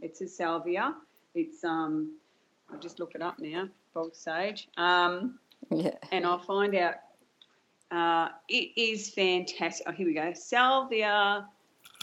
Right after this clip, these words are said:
Speaker 1: uliginosa. <laughs>
Speaker 2: Okay.
Speaker 1: U L I G I N O S A.
Speaker 2: Okay.
Speaker 1: I've got that. I had that in, in the lower Blue Mountains, and I've also got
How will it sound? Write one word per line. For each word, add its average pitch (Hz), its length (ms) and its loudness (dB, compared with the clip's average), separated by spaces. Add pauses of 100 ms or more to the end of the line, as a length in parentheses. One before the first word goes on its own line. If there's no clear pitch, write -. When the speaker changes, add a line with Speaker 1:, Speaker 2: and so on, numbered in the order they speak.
(160)
Speaker 1:
uliginosa. 185 1900 -2 (240)
<laughs> - 340 2
Speaker 2:
Okay. - 540 6 (1300)
Speaker 1:
U 233 320 0
L 180 360 6
I 180 180 6
G 165 420 -2
I 170 300 4
N 156 360 -2
O 160 300 0
S 156 320 -6
A. 151 200 -2 (420)
Speaker 2:
Okay. 160 480 -2 (560)
Speaker 1:
I've 208 220 4
got 180 240 0
that. 147 260 0
I 175 80 0
had 190 200 -6
that 160 140 -8
in, 147 280 -2 (100)
in 156 220 2
the 151 80 0
lower 160 240 0
Blue 156 160 -2
Mountains, 156 340 -2
and 151 100 -4
I've 147 140 -6
also 160 280 -8
got 156 160 -12